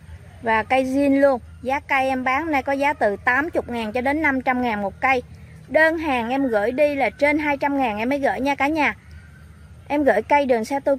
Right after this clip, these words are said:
Châu nè và đường bưu điện. Còn khách nào tiện ghé vườn thì cứ alo báo với bên em thì em sẽ sắp xếp người ở nhà giao hàng cho mình nha. Địa chỉ vườn của em là ấp năm, xã Phước Vân, huyện Cần Đước, tỉnh Long An.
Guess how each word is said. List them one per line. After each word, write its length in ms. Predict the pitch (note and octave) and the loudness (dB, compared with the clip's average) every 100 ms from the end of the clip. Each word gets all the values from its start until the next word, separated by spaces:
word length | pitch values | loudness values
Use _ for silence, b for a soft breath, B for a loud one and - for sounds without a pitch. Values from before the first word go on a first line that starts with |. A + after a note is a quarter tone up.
| - | 0
Châu 240 | C#4+ C#4 | 2 2
nè 200 | C4+ B3 - - | 2 0 -4 -8
và 120 | A3+ | -4
đường 220 | A3 A3 | -2 0
bưu 140 | A#3+ C4 | 0 0
điện. 300 | A3+ G3 A#3 - - - - - - - - - | 0 -2 -4 -10 -18 -20 -20 -20 -20 -20 -20 -8
Còn 180 | - A#3 | -2 -2
khách 260 | A#3 E4 - | 0 -2 2
nào 520 | C4+ A#3 A3 G#3+ G#3+ G#3 | 2 2 2 0 0 -2
tiện 240 | A3 G3+ | -2 -2
ghé 160 | A#3 D4 | -2 -2
vườn 300 | D#4+ C#4 A3+ | 2 2 2
thì 80 | B3 | 0
cứ 140 | B3+ | 0
alo 440 | D4+ C#4 C4+ C4+ B3+ | 0 2 2 2 0
báo 260 | B3+ D4 | -2 -2
với 140 | D#4+ E4 | -2 0
bên 140 | C#4 | 0
em 220 | B3+ B3 | 0 0
thì 60 | A#3 | -2
em 180 | G3+ A3+ | -4 -6
sẽ 120 | B3 | -6
sắp 180 | D4 C#4+ | -6 -8
xếp 200 | D#4 D4 | -8 -4
người 280 | B3 G#3 G3 | -2 -2 -2
ở 200 | A#3 C4 | -2 -2
nhà 240 | A#3+ G#3+ | -2 -2
giao 240 | G3 A#3+ | 0 0
hàng 240 | B3 B3 G3 | 0 -4 -4
cho 80 | A#3 | -2
mình 200 | A3+ G3+ | -2 0
nha. 160 | B3+ - B - | 0 -2 B -14
Địa 180 | A#3 B3+ | -2 -2
chỉ 240 | - G3 | 0 -2
vườn 260 | B3+ C#4+ G#3 | 2 2 2
của 60 | A#3 | 2
em 180 | B3 | 0
là 120 | A#3 G3 | -2 -4
ấp 240 | - B3 | -8 -6
năm, 240 | C4 B3+ | -2 -2
xã 200 | A3+ - | -4 -10
Phước 220 | F#3+ C4+ - | -10 -12 -6
Vân, 280 | B3 A#3+ | 0 0
huyện 200 | A3+ G3 | 0 -4
Cần 200 | G#3+ G3 | -2 -2
Đước, 220 | F#3 B3+ - | 2 0 0
tỉnh 140 | F#3 | -2
Long 160 | A#3 B3+ | 0 0
An. 180 | B3+ | 0